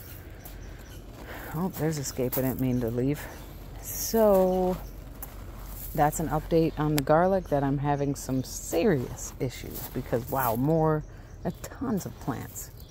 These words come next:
have it. And, uh, when I looked up the anthracnose,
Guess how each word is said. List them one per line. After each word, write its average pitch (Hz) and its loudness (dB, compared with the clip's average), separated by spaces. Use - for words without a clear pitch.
have 113 -2
it. 90 -10
And, 139 4
uh, 135 8
when 139 6
I 139 4
looked 175 2
up 185 0
the 147 2
anthracnose, 135 0